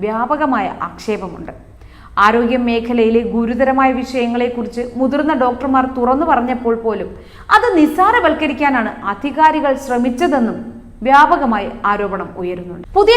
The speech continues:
കെട്ടിടങ്ങൾ നിർമ്മിക്കുക മാത്രമാണ് നവീകരണമെന്ന് സർക്കാർ കരുതിയിരിക്കുന്നത്. മതിയായ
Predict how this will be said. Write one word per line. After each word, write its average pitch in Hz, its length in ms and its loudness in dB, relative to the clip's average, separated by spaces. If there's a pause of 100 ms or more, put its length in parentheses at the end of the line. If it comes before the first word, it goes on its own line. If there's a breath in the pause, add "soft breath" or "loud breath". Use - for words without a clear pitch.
കെട്ടിടങ്ങൾ 453 580 4
നിർമ്മിക്കുക 330 480 2 (200)
മാത്രമാണ് 277 640 4 (160)
നവീകരണമെന്ന് 254 720 0 (160)
സർക്കാർ 214 340 -2
കരുതിയിരിക്കുന്നത്. 170 640 -6 (1040 soft breath)
മതിയായ 262 440 6